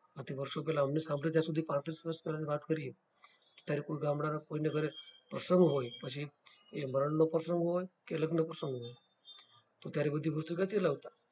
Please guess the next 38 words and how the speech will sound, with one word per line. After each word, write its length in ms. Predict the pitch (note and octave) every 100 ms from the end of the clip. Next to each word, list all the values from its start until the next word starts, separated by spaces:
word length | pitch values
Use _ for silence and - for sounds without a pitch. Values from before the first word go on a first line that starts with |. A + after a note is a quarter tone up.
| -
ગામડામાંથી. 640 | D3+ E3+ G#3+ G3 D#3+ -
બધા 140 | D#3 D#3+
લોકો 360 | D#3+ D#3+ F3+ - - - _
એમ, 80 | D3 D3
એમ 80 | D#3+
ખબર 220 | D#3 E3
પડે 220 | E3 F#3 E3
કે 300 | D#3+ D#3+ G3 _ _ _
કોઈ 120 | - D3+
ભાઈને 300 | C#3+ D3 D3+
ઘરે 200 | D3+ D3+
લગ્ન 300 | C#3 C3+ D#3
પ્રસંગ 340 | D3 - D#3
છે 120 | D#3+
તો 100 | D#3+
ગામના 280 | D3 D3 D#3
બધા 240 | C#3+ C3+
લોકો 400 | D#3+ C#3+ - D#3+ E3 - - _
એના 240 | D3+ C#3+ D3+ - _
વાસણો 380 | C3+ C#3 D#3+ D#3+
આપી 300 | D3 C#3+ D3
જાય, 360 | C3+ C#3+ C#3+ C#3+ - - - -
એમના, 400 | C#3 C#3 C#3+ C#3+
અ, 260 | C#3+ G#3 C3+ C3 B2+ B2+ B2 -
ગાદલા 340 | C#3 C#3 D3+
ગોદડા 420 | D3+ D3 D3+ D#3+
આપી 220 | C#3+ - C#3+
જાય, 280 | C#3 C3 - - - _
એમના 180 | - C#3
જે 120 | C3+
પાથરવાનું 720 | C#3+ D3 C#3+ D3+ D3+ D3+ D3+ C#3+
હોય, 260 | D3+ C3+ - _ _ _
અ, 60 | - B2 A#2+ - - _ -
ત્યારે 160 | D3+ C#3
તો 100 | C#3
મોટે 220 | C#3+ D3
ભાગે, 300 | C#3 C#3
અ, 40 | D3+